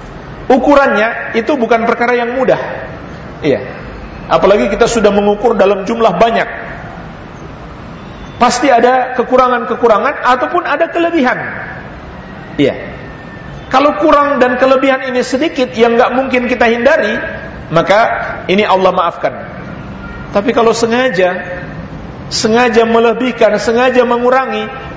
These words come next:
nah ini yang termasuk dosa besar. Iya. Nah, ini dalam ukuran dan timbangan. Adapun dalam ucapan, Allah tidak mengatakan demikian.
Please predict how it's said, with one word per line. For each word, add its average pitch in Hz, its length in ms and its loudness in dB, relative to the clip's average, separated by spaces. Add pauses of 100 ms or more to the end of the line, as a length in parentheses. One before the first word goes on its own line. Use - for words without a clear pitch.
(120)
nah 147 80 4
ini 214 240 2
yang 196 160 -2
termasuk 170 480 -2
dosa 214 240 2
besar. - 260 4 (800)
Iya. 117 240 0 (880)
Nah, - 500 2
ini 330 220 4
dalam 311 580 2
ukuran 302 400 4
dan 269 160 2
timbangan. 247 440 2 (880)
Adapun 302 500 4
dalam 277 400 2
ucapan, 349 420 2 (140)
Allah 320 300 4
tidak 277 180 2
mengatakan 302 480 0
demikian. 302 400 0